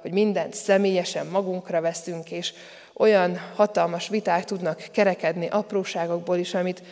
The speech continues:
nem lehet emberileg megbékíteni sem. Itt a személyes kapcsolatokban, amikor vallatnak minket, akkor személyesen tudunk bizonyságot tenni arról, hogy velünk személyesen mit tett Isten.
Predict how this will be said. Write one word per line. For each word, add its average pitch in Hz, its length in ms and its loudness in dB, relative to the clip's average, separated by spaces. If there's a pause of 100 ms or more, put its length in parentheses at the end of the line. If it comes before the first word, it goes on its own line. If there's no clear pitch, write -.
(260)
nem 226 240 2
lehet 185 280 -2
emberileg 170 520 -2
megbékíteni 170 800 -6
sem. 170 480 -6 (1700)
Itt - 160 -6
a 208 60 0
személyes 262 580 6
kapcsolatokban, 175 1120 -2 (480)
amikor 180 440 -4
vallatnak 196 600 4
minket, 180 340 -6
akkor 175 260 -8
személyesen 180 840 0 (280)
tudunk 175 540 -6
bizonyságot 170 720 -6
tenni 170 520 -8 (360)
arról, 190 400 4
hogy 175 300 -6
velünk 202 460 2
személyesen 170 720 -4
mit 175 200 -8
tett - 320 -14
Isten. 175 580 -12